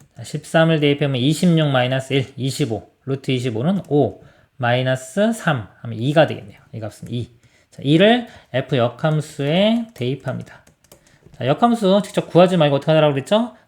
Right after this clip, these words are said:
자, 이가 나오는 거예요. 결과가 이가 나오기 위해서는 얼마를 대입하면 되겠느냐, 이걸 묻고 있는 거라고 그랬죠? 그러면 이게 이니까, 자, 루트 사. 자, 이 값이 사가 돼야 되겠죠. 루트 사가 이니까요.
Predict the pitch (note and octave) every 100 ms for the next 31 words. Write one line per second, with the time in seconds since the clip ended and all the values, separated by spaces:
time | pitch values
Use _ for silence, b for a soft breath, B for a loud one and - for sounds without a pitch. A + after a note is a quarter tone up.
0 | - A2+ - D#3 G3+ D#3+ D#3 G3+ C#3+ A2+
1 | C#3 - C3+ D3 D#3+ D#3 D#3 C3+ D3 D3+
2 | C3+ B2+ C3+ C3+ B2 A#2+ B2+ D3 F3+ B3
3 | A#3+ B B - B2+ C3+ A2+ D#3+ F3+ F#3+
4 | G3 F#3+ F3+ E3 C3+ C3+ A2+ A2+ C#3+ A2+
5 | B2+ A2+ G#2+ G#2 A2 G3 G3 b b b
6 | b - C3 B2+ B2+ B2 D3+ G#3+ F3 E3+
7 | B2 - - A2 B2 F3+ F#3 - A3 G#3+
8 | G#3+ - C#3+ A2+ - b b b - C3
9 | D3 E3+ D3+ - D3 D3+ F#3 F3 E3+ D3
10 | A#2 A2 A2+ B2+ B2+ C#3 A#2+ C#3 C3 C#3
11 | C3+ - - C3 C3+ A2+ G#2 A#2+ F#3+ A3+